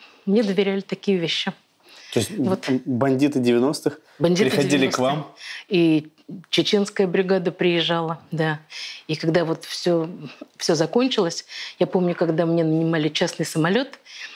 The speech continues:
Speaker 1: и я на Северный Кавказ ехала, и меня эта бригада вс-, встречала. И впервые у них такой случай был, когда женщина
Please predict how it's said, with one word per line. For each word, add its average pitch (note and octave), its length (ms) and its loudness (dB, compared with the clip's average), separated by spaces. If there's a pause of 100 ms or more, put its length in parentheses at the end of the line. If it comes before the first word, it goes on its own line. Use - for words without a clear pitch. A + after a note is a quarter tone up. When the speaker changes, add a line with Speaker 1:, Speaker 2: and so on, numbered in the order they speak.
(220)
Speaker 1:
и D#3+ 80 2
я D#3+ 180 2
на D#3 120 0
Северный D#3 360 0
Кавказ - 440 -4
ехала, F3+ 320 -2
и C#3 40 -2
меня C#3 200 0
эта D3 140 -6
бригада D3+ 360 -4
вс-, - 100 -16 (420)
встречала. F3 720 -2 (420)
И D3+ 520 2 (880)
впервые G#3 460 2
у F#3 60 2
них F3 200 -2
такой F#3+ 260 2
случай B3 320 0
был, F#3+ 160 2
когда E3+ 300 2
женщина F#3 560 0